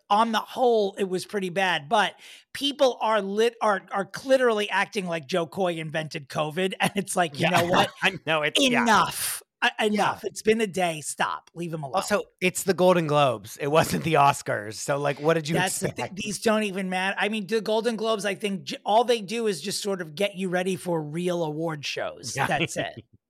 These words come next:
Speaker 2: <laughs> Yeah.
Speaker 1: Now, the rest of the Golden Globes needs to be mentioned because from tip to tail, I, this was an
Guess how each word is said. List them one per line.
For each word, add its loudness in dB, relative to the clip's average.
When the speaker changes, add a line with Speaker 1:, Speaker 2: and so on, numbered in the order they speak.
Speaker 2:
<laughs> -16
Yeah. -16
Speaker 1:
Now, -2
the 2
rest 4
of 0
the 4
Golden 2
Globes -8
needs -4
to -8
be -2
mentioned -2
because -2
from -2
tip -6
to -6
tail, 0
I, -12
this -4
was -2
an 2